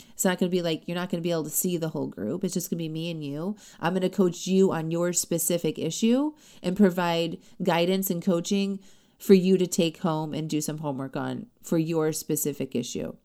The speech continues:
Okay, so it's not like I'm generally speaking to a, a class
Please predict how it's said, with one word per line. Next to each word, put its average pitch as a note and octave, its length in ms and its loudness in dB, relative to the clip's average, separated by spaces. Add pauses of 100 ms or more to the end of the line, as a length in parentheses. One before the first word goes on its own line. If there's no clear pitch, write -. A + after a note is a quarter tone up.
(720)
Okay, F#3+ 240 4
so F3+ 120 2
it's F3 140 2
not F3 200 0
like D#3 180 -2
I'm D#3 220 -6
generally D#3+ 360 -2
speaking D3 340 -4
to C3+ 160 -2
a, - 60 -4 (100)
a C#3 80 -10
class D#3+ 600 2